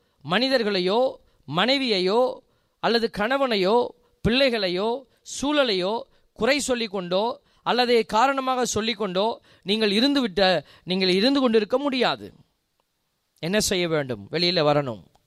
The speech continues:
அவ்வளவுதான். கட்டுகளை உடைத்து வெளியில வர்றது தானே நம்மளுடைய ஆண்டவருடைய அழைப்பு. அப்போ உயிர்த்தெழுதலுக்கான அந்த அதிசயத்தை நம்ம காணணும் அப்படின்னா, உலகத்தினுடைய ஏதோ ஒரு கட்டுகளுக்குள்ளே நம்ம ஒளிந்து கொண்டு,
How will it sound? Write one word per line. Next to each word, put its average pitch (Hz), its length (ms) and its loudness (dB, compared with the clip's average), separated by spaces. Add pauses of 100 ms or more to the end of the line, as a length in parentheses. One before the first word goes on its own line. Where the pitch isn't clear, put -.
(100)
அவ்வளவுதான். 160 640 2 (600)
கட்டுகளை 247 460 2
உடைத்து 226 360 -2
வெளியில 233 360 0
வர்றது 220 200 2
தானே 233 300 0
நம்மளுடைய 208 720 0 (180)
ஆண்டவருடைய 220 420 0
அழைப்பு. 214 640 -2 (760)
அப்போ 190 380 -2
உயிர்த்தெழுதலுக்கான 233 1200 0 (120)
அந்த 185 320 -2
அதிசயத்தை 262 540 0
நம்ம 220 220 -2
காணணும் 247 540 0
அப்படின்னா, 185 580 -8 (540)
உலகத்தினுடைய 269 680 0
ஏதோ 233 300 0
ஒரு 285 200 0
கட்டுகளுக்குள்ளே 240 680 -2
நம்ம 226 200 -4
ஒளிந்து 247 320 -2
கொண்டு, 202 580 -2